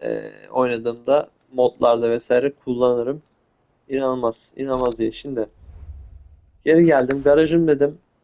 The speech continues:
E, yükseltmeler ve ayarlamalar dedim. Tamam dedim. Otomatik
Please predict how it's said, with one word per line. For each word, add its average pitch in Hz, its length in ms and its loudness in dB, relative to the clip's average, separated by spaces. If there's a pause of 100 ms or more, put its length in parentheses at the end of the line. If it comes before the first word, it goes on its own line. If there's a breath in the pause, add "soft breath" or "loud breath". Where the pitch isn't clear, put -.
(440)
E, 123 100 2 (160)
yükseltmeler 143 840 0
ve 143 60 2
ayarlamalar 143 640 2
dedim. 143 300 -6 (280)
Tamam 143 340 0
dedim. 131 240 -2
Otomatik 147 400 -2